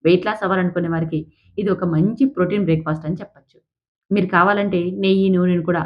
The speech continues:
అవాయిడ్ చేసుకొని ఈ దోసను వేసేసుకోవచ్చు. చాలా చాలా టేస్టీగా ఉంటుంది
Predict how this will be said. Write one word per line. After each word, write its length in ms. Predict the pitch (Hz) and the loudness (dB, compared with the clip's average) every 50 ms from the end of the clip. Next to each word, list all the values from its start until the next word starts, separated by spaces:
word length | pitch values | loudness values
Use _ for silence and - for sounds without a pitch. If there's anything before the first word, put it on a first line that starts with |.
| - - | -2 -2
అవాయిడ్ 280 | 170 175 185 196 - | 0 0 0 0 0
చేసుకొని 480 | 185 165 165 - - - 175 180 220 339 - - _ _ _ _ _ _ - - | -2 -4 -6 -6 -12 -8 -6 -4 -2 -4 -4 -6 _ _ _ _ _ _ -2 4
ఈ 80 | 233 262 | 6 6
దోసను 320 | 262 202 196 - 165 175 | 6 6 2 0 -2 -6
వేసేసుకోవచ్చు. 680 | 208 208 185 - 139 135 _ _ 139 139 135 _ _ _ _ _ _ _ _ _ _ _ _ - | -6 -6 -8 -12 -16 -20 _ _ -20 -20 -20 _ _ _ _ _ _ _ _ _ _ _ _ 0
చాలా 320 | 180 165 165 170 180 196 214 | 4 4 6 6 4 2 0
చాలా 280 | 214 - - 175 165 180 | -4 -4 -4 -4 -2 -2
టేస్టీగా 460 | 160 160 156 160 156 - 180 165 165 | 0 0 0 0 0 0 -2 0 0
ఉంటుంది 320 | 156 147 156 160 156 208 | 0 0 0 0 0 0